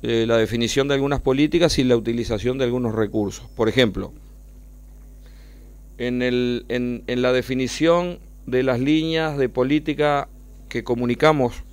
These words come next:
de la misma manera que vamos a hacer este año en el mes de mayo, en mayo del dos mil diez, un documento con diecisiete puntos que está colgado en la página web,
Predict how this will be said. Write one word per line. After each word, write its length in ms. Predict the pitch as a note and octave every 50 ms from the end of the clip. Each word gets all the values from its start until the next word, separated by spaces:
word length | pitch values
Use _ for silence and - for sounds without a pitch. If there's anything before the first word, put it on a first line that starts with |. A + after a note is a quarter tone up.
| - -
de 100 | - A2+
la 100 | A2+ A2+
misma 260 | B2 C3+ C3 C3+ C3+
manera 500 | B2+ B2 B2 B2+ C3+ C3+ C3+ C3 A2+ - - - - - - - - - - -
que 140 | - G#2+ G#2+
vamos 240 | A#2+ C3 C3+ B2+ A#2
a 20 |
hacer 220 | A2 - B2 B2
este 160 | A#2+ A#2 A#2 B2
año 160 | C3 C3 B2
en 100 | A#2 A2+
el 80 | A2+
mes 160 | A#2 A#2+ B2+ B2+
de 80 | B2+ B2+
mayo, 380 | C3+ C#3 C3 A2 A2 A2 - - - -
en 280 | - G#2+ G#2+ A2 A2+ A2
mayo 260 | A#2 B2+ C3 B2+ B2+
del 120 | B2+ B2 B2
dos 160 | B2 A#2+ A2+
mil 140 | C3 B2+ B2 - -
diez, 260 | - C#3 C3+ - - - - - - -
un 160 | - A#2 A#2 A2+
documento 480 | A#2 A2+ A#2 A#2+ B2 C3 C3+ C3 C3
con 160 | A2+ A#2+ A2+
diecisiete 560 | A2 A#2 A#2 G#2+ - A2 - - C3 B2+ D3 C3+
puntos 300 | - D#3 E3 D3+ C#3+ G#2+
que 60 | A2+
está 180 | - - A#2+
colgado 260 | G#2+ A#2+ A#2 A#2+ B2 B2
en 80 | A#2+
la 100 | A#2+ A2+
página 360 | G2+ A#2 A2 A2+ B2 C3 C3
web, 240 | B2+ A#2+ B2 C3 B2+